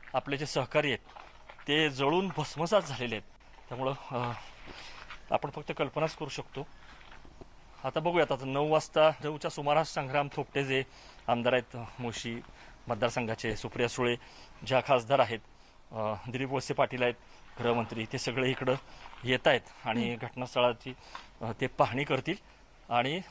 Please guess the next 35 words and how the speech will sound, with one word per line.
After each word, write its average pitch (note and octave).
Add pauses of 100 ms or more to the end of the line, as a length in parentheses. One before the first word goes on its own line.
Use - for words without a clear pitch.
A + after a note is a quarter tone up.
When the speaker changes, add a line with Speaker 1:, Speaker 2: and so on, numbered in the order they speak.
Speaker 1:
जसं C3+
म्हटलं D3+
की, G3+ (480)
अ, B2
अंत्यसंस्काराला E3+ (160)
वेळ C#3+
लागू A2+
शकतो, - (500)
कारण, B2
अ, B2 (180)
मृतदेह C#3
जे D#3
आहेत C#3+ (400)
ते B2
सगळे C3+
ससूनला D#3+
आहेत, D#3 (480)
नातेवाईकांची C#3
तिकडं D3+
गर्दी C#3
आहे, C3 (720)
तिकडंही C#3
आक्रोश D3+
टाहो C#3
जो C#3
आहे B2+ (420)
तो C3
काल C3+ (120)
ऐकायला B2+
मिळाला. B2 (560)
इथंही, D3+
अ, B2+
घ-, B2+
घटना, C3+
अ, B2+